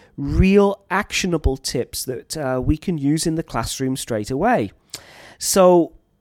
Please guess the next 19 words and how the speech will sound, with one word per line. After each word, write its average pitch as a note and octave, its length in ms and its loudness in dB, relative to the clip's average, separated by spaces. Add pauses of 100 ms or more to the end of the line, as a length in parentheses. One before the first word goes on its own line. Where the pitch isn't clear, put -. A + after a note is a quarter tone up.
(200)
how B3 240 2
do A#3 120 -2
we A3 100 -2
use F3 360 -2
these C3+ 220 -4
past - 320 -8
paper - 280 2
questions? F#2 680 -8 (380)
Well, D#3 260 6
the D#3+ 120 -4
first C#4 640 0
item E3+ 380 -4
on D3+ 100 -2
my C3+ 180 -2
list A#2+ 400 -6
is B2+ 180 -6
for D3+ 200 -4
regular D3+ 580 -4
testing. G#2 640 -10